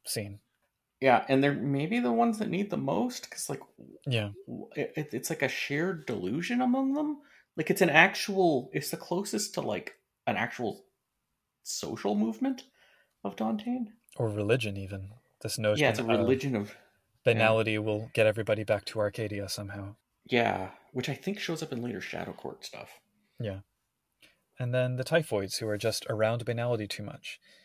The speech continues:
Speaker 1: which kind of makes you wonder why they just don't try harder to get away, but I suppose it's not always an option.
Speaker 2: Well, it's also, like, the,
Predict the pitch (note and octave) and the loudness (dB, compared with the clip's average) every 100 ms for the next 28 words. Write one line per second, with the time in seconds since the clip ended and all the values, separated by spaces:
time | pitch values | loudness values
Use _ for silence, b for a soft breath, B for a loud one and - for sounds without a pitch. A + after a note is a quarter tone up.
0 | b - - F#3 F#3 E3+ - D3+ C#3 B2+ | b -10 -4 -4 0 -2 0 0 2 2
1 | B2 A#2 - A#2 B2+ D3 C#3+ C3 C3 - | 0 -2 -6 -4 -2 -2 -4 -6 -6 -8
2 | - A2+ A2+ _ _ _ _ _ - A#2 | -8 -8 -8 _ _ _ _ _ -10 -4
3 | A#2 A#2 A#2+ A#2 A#2 A#2+ D3+ E3+ G#3 B3 | -4 -4 -4 -4 -6 -6 -4 2 2 2
4 | B3+ - - A2 - C3 - - A2 G#2+ | -8 -10 -2 -2 -4 -12 -14 -10 -8 -8
5 | - A#2+ A2+ G#2+ G#2+ G#2+ G2 - - A2 | -4 0 2 2 0 -6 -10 -10 -12 -14
6 | - _ _ - E3+ - F#3 F#3 F3+ F3+ | -20 _ _ -6 -4 -2 -2 -2 -4 -2
7 | G3 - D#3+ B2+ - _ _ _ - E3+ | -4 -4 -2 -2 -4 _ _ _ -8 -6